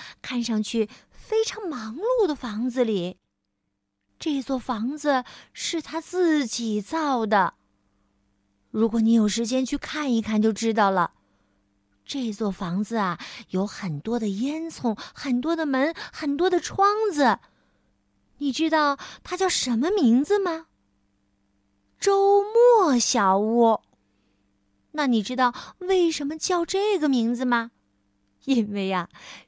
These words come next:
这座房子只用了一个周末就完工了。在一个晴朗的夏日的清晨，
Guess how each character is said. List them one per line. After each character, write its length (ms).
这 200
座 160
房 380
子 240
只 300
用 260
了 100
一 180
个 140
周 380
末 520
就 140
完 420
工 380
了。 260
在 240
一 120
个 160
晴 420
朗 300
的 280
夏 400
日 140
的 120
清 320
晨， 580